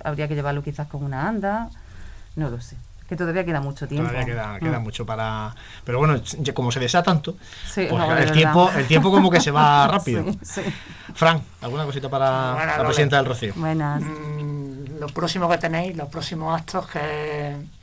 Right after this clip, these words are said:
Speaker 3: mm, la tradicional peregrinación a, a la Virgen de la Cabeza,
Speaker 1: A la Virgen de la
Speaker 3: subir
Speaker 1: Cabeza.
Speaker 3: andando, ahora coincidiendo con,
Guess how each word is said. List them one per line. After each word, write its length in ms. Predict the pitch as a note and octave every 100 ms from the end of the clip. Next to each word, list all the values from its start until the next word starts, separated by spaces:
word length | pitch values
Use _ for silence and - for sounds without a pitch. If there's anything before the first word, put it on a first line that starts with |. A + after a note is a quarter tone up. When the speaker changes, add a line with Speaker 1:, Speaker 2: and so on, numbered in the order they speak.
| D#3+
Speaker 3:
mm, 920 | D3 C#3+ D3 C#3+ C#3+ D#3+ - - -
la 160 | D#3 D3
tradicional 500 | D#3+ D3 D3 D3+ D3+
peregrinación 720 | D#3 D3+ D3+ D3+ D3 D#3 D3+
a, 480 | D3 D3 D3 C#3 C#3+
a 40 |
la 80 | C#3
Virgen 200 | C#3+ D#3+
de 80 | D3
la 60 |
Cabeza, 300 | C#3+ D#3 G3
Speaker 1:
A 60 | D#3
la 60 |
Virgen 220 | C#3+ C3+ D3+
de 0 |
la 60 | C#3+
Speaker 3:
subir 100 | D#3
Speaker 1:
Cabeza. 240 | E3 D#3
Speaker 3:
andando, 260 | E3 F3 F#3
ahora 320 | D3 D3+ D#3
coincidiendo 560 | D3+ D#3 E3+ D3+ D#3
con, 480 | D#3 D3+ D#3 D3+ D3+